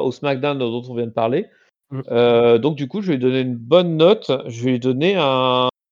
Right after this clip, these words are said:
Speaker 1: trois et demi pour ce row.
Speaker 2: Oh, magnifique, ça fait plaisir d'entendre une bonne note comme ça au-dessus de la moyenne. Écoute, mon top, je vais le donner aussi à cette, euh,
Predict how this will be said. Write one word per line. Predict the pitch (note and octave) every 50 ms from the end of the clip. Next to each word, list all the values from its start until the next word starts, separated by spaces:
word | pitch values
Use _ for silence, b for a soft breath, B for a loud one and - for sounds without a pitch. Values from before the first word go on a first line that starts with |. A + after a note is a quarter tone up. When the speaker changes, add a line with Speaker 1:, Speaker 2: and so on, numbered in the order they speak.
| - - -
Speaker 1:
trois | - B2+ A3 F#3+
et |
demi | D#3+ C#3+ C3+ C3
pour | - B2 A2+
ce | - -
row. | A2 G2+ G#2+ A#2 _ _ _ _ _ _ _ _ -
Speaker 2:
Oh, | G#3+ A#3 F3+ B2+ A#2+ A2+ A2
magnifique, | G#2+ A#2+ E3+ A3 A#3 G#3 F3 D#3 D3+ C#3+ - E3 -
ça | - -
fait | - B2
plaisir | - - D3+ C#3+ D3 D3+ C#3 A#2+
d'entendre | A#2 A#2 A2 G#2+ G#2 G#2+ - -
une | A#2 A2 _ _ _ _
bonne | A2+ A#2+ F3+ E3+ E3+
note | E3+ F3 F3 F3
comme | - D3 C#3
ça | C#3+ - D#3+
au-dessus | D#3 D#3+ - D3
de | C#3
la | C3 B2+
moyenne. | B2 B2+ C#3 E3+ G3 - B B B B B B _ _ _ _ _ _ _ - D#3
Écoute, | D#3 D#3 A3 A#3 -
mon | F#3 F3+ F3
top, | F3+ F#3 F3+ F3
je | D#3+
vais | D#3
le | D3 C#3
donner | C#3+ D3 C#3 C3+
aussi | C3+ C3 A#2+ - - - C#3 B2+
à | G#2+
cette, | - - A#2+ - - -
euh, | G#2 G2+ G2+ G2 G2 F#2+ F#2+ F#2+ F#2+ F#2+ F#2+ F#2+ G2